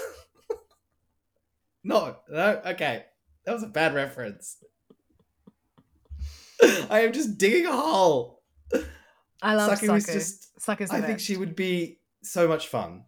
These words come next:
Speaker 2: Agreed.
Speaker 1: Um, and I think I would really get along well with Tasha. Um, she had the right mix of not taking herself too seriously,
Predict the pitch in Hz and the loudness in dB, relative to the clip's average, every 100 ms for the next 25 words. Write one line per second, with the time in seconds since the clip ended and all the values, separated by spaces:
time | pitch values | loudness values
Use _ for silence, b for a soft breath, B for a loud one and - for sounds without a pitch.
0 | _ _ _ - 170 160 156 127 127 123 | _ _ _ -14 -12 -12 -8 -2 0 0
1 | 123 - _ _ _ _ _ _ 160 165 | -4 -12 _ _ _ _ _ _ 0 2
2 | 165 180 165 156 135 139 127 117 113 104 | 2 2 4 2 0 0 2 2 2 -2
3 | 101 110 107 117 113 - 113 113 110 - | -2 -4 -6 -10 -8 -6 -4 -4 -6 -14
4 | _ - 101 98 95 95 92 104 _ _ | _ -14 -10 -10 -12 -16 -20 -20 _ _
5 | _ _ 69 _ _ _ _ _ _ _ | _ _ -20 _ _ _ _ _ _ _
6 | _ _ _ _ _ - - 151 151 131 | _ _ _ _ _ -12 -8 -4 -4 -2
7 | 127 127 131 135 117 127 123 - - - | -2 2 2 0 -6 -10 -10 -14 -14 -6
8 | 113 107 107 104 - _ _ _ _ _ | -4 -2 -4 -8 -14 _ _ _ _ _
9 | _ _ _ _ _ _ _ 127 170 - | _ _ _ _ _ _ _ -4 -2 -2
10 | 170 170 160 151 147 131 - - 123 123 | -6 -6 -6 -6 -4 -6 -8 -14 -6 -2
11 | 135 156 151 147 151 156 156 165 165 165 | -2 -2 -6 -6 -2 -2 -2 -2 0 -2
12 | 180 | -4